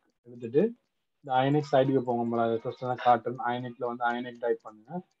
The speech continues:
type பண்ணி சர்ச் பண்ணீங்கன்னா, இது ionic சைட்டுக்கு வரும். ionic சைட்ல first ionic சைட் எடுக்கிறதுக்கு வரும். எடுத்துக்கொள்ளுங்க. அதுக்கப்புறம் உங்களுக்கு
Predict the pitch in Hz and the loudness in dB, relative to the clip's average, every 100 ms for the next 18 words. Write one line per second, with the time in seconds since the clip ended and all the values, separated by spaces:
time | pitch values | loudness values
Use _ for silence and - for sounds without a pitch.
0 | _ _ - 135 143 151 143 147 147 147 | _ _ 2 4 8 8 10 8 8 6
1 | 131 127 170 202 - - - _ 143 131 | 8 8 6 4 -4 -20 -20 _ 4 8
2 | 139 156 143 143 139 135 123 123 147 135 | 10 8 8 8 8 8 8 8 4 2
3 | 139 143 147 135 131 147 143 139 127 139 | 2 2 2 0 4 2 4 0 0 0
4 | 131 131 139 131 131 120 117 110 110 - | 0 -2 0 0 0 -2 -4 -8 -12 -16
5 | _ _ 127 120 110 101 120 220 - _ | _ _ -20 -16 -14 -12 -8 -8 -8 _
6 | _ _ _ _ _ 139 160 165 151 151 | _ _ _ _ _ 8 10 10 10 10
7 | 139 156 240 | 10 8 8